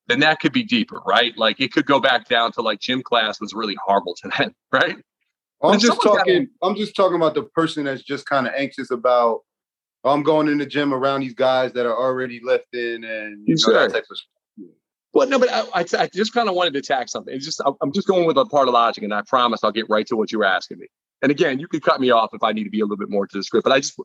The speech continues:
Speaker 1: the reason why I was gonna say is this. Some people come to you and they're, like, type A's and they're stressed out all the time. And the interesting thing about that is they'll come to a, a training session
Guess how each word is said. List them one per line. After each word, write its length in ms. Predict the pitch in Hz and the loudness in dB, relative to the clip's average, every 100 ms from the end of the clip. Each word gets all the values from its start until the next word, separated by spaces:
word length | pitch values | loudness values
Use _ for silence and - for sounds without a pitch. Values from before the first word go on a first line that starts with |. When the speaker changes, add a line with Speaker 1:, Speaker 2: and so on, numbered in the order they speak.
| - | -2
Speaker 1:
the 160 | 143 | 0
reason 240 | 135 185 170 | 2 2 2
why 40 | |
I 40 | 143 | 2
was 60 | |
gonna 80 | 135 | 2
say 160 | - 123 | 0 0
is 100 | 107 | -2
this. 200 | 104 - _ _ _ _ - | -8 -10 _ _ _ _ -2
Some 220 | 233 349 | 0 0
people 240 | 311 190 | 0 0
come 240 | - 175 170 | 2 2 2
to 60 | |
you 300 | 147 143 135 - | 2 2 0 0
and 200 | 127 123 | 2 4
they're, 180 | 123 120 | 4 4
like, 300 | 117 107 - | 2 0 0
type 280 | 135 123 | 0 0
A's 380 | 113 110 131 135 | -2 -4 -4 -2
and 100 | 110 | -2
they're 120 | 113 | -2
stressed 340 | 113 113 107 - | 0 0 0 0
out 220 | 95 110 | 2 2
all 140 | 117 120 | 2 0
the 80 | |
time. 380 | 120 120 120 131 - _ _ - | 0 0 0 -4 -12 _ _ -2
And 120 | 170 | 2
the 80 | 175 | 4
interesting 460 | 247 - 214 165 127 | 2 2 -2 -2 -4
thing 160 | 131 | -2
about 240 | 110 104 101 | -2 -2 -2
that 160 | 104 | 0
is 280 | 101 101 101 _ _ _ | 0 -2 -6 _ _ _
they'll 200 | - 220 | 0 0
come 480 | 214 226 240 254 233 - | -2 0 0 0 -4 -2
to 260 | 220 190 156 | 0 0 0
a, 40 | - _ - | -4 _ -6
a 80 | |
training 400 | 120 208 226 180 | 0 2 2 2
session 580 | - 120 101 - 87 85 | 0 -2 -2 -4 -8 -10